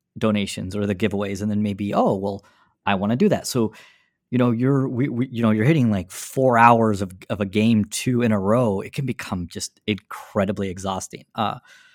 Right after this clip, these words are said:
the mental health one, I did not realize that. I signed myself up for a very large,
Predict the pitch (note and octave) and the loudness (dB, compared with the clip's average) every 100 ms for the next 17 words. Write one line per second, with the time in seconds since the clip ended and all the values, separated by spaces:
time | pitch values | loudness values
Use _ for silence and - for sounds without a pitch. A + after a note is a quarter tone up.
0 | _ A#2+ C#3 B2+ B2+ - A2+ F#2+ G#2 G2+ | _ 2 4 4 2 2 2 0 0 -2
1 | A2 G#2 G2 G2 G2 G2+ - G#2+ G#2 G#2 | -2 -4 -4 -4 -6 -6 -2 0 0 0
2 | - G2+ G2 G2+ - A#2+ A2 F#2+ F#2+ A2 | -4 -6 -6 -8 -8 -8 -8 -8 -4 0
3 | G2+ G2+ F#2+ G2 F#2 - | 0 -2 -4 -6 -6 -14